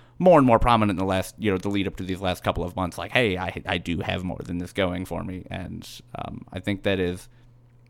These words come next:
I think that's maybe a, uh, more pervasive idea that people try to not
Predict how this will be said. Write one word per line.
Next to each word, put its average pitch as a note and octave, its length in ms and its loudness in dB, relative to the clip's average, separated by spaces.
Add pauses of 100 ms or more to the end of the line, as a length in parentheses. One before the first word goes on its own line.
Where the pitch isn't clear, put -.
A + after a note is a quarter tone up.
(640)
I B2 100 4
think E3 240 -2
that's D3 240 4
maybe G#2+ 680 2 (1300)
a, - 40 -16
uh, C#2+ 40 -14 (180)
more A2+ 300 2
pervasive G#2 640 0
idea F2 420 0
that D#2+ 140 -6
people F2+ 240 -4
try F2 380 -2
to G#2 180 -2
not F#2 560 -2